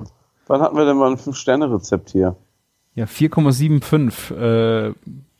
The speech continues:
Speaker 2: das ist krass. Dreiundfünfzig Bewertungen, siebenundsiebzig Kommentare. Aber alle aus alter Zeit, ne? Das ist alles zweitausendacht. Die hatte, die Hochzeit ist, glaub ich, auch schon
Speaker 1: Der Erdbeerlikör ist wieder out.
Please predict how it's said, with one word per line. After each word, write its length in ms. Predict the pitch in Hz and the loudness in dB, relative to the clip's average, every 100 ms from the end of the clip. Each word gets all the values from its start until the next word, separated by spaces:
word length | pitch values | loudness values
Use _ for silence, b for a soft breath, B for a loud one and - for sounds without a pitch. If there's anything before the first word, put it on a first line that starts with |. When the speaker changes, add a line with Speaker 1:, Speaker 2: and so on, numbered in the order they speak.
| _ _ - | _ _ -16
Speaker 2:
das 160 | 107 123 | -10 -8
ist 160 | - | -8
krass. 540 | - 175 139 - - _ | 0 2 2 0 -12 _
Dreiundfünfzig 640 | - 143 165 - 165 - | -2 2 2 0 -6 -6
Bewertungen, 540 | - 135 147 156 151 135 | -4 0 2 2 0 0
siebenundsiebzig 1400 | 117 180 202 190 185 143 139 123 160 196 - 165 - - | 2 4 4 2 0 0 0 0 -2 -4 -6 -6 -6 -4
Kommentare. 960 | 160 175 160 107 - 98 98 120 185 - b b b b b b b b b b b _ - | 0 2 2 2 0 0 0 0 0 -4 b b b b b b b b b b b _ 0
Aber 260 | 135 139 | 4 4
alle 380 | 143 156 190 175 | 6 6 6 6
aus 240 | 151 151 | 2 2
alter 320 | - 147 151 143 | 2 2 2 0
Zeit, 320 | 170 160 120 | 4 4 2
ne? 160 | 127 | -2
Das 120 | 147 135 | -2 -4
ist 160 | 147 | -8
alles 300 | 143 143 - | -6 -6 -4
zweitausendacht. 920 | - 151 143 135 139 147 170 - - - _ _ | -2 2 2 2 0 -2 -2 -6 -18 -20 _ _
Die 80 | 135 | 2
hatte, 920 | 147 151 143 139 135 135 131 - 135 | 2 4 2 2 0 -2 -8 -8 -8
die 180 | 120 127 | -6 -2
Hochzeit 480 | 131 175 - 170 156 | 0 0 0 2 2
ist, 180 | 156 - | 0 -4
glaub 200 | 143 147 | -4 -2
ich, 100 | - | -4
auch 140 | 170 | -6
schon 380 | - 127 120 113 _ _ _ b b b b b | -4 -4 -4 -8 _ _ _ b b b b b
Speaker 1:
Der 160 | 117 - | -2 2
Erdbeerlikör 680 | 131 131 135 123 113 - 120 | 4 4 4 4 4 4 2
ist 100 | 104 | 2
wieder 240 | 113 110 | 2 4
out. 300 | 82 101 95 | 4 2 0